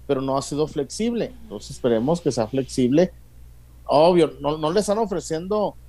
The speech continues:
cacahuates, ¿eh? No le están ofreciendo cacao, César, no le están,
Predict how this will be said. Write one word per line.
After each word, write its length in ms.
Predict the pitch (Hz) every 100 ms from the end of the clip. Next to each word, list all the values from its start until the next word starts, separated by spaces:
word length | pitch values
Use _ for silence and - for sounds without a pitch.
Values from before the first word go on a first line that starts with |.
| - -
cacahuates, 880 | 147 139 127 120 139 160 - 135 -
¿eh? 100 | 156
No 80 | 175
le 60 |
están 200 | 185 185
ofreciendo 400 | 190 180 160 160 185
cacao, 680 | 131 117 - 127 135 143 123
César, 360 | 139 139 131
no 100 | 120
le 80 | 131
están, 340 | 156 - 160